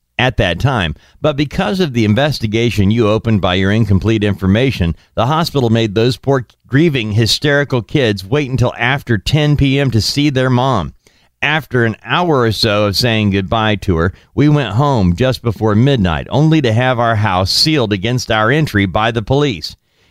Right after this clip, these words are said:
Instead of getting to go home and find comfort, they were met with flashing lights and cold, unfeeling cops, and the kids, scared and confused,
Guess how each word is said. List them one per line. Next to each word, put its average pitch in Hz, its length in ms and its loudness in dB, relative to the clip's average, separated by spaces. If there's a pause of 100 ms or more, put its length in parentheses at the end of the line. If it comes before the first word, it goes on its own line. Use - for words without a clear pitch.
Instead 196 340 0
of 180 120 -2
getting 147 260 0
to 113 80 0
go 110 220 0
home 107 420 0
and 101 160 0
find 107 260 -2
comfort, 98 460 -4 (280)
they - 200 -2
were 151 160 2
met 120 260 0
with 107 300 -2 (120)
flashing 92 500 -2
lights 120 520 -2
and 135 160 0
cold, 113 380 0
unfeeling 135 520 0
cops, 98 560 -4
and 127 160 0
the 120 60 0
kids, 110 560 -4
scared 104 380 -4
and 95 100 0
confused, 104 580 -2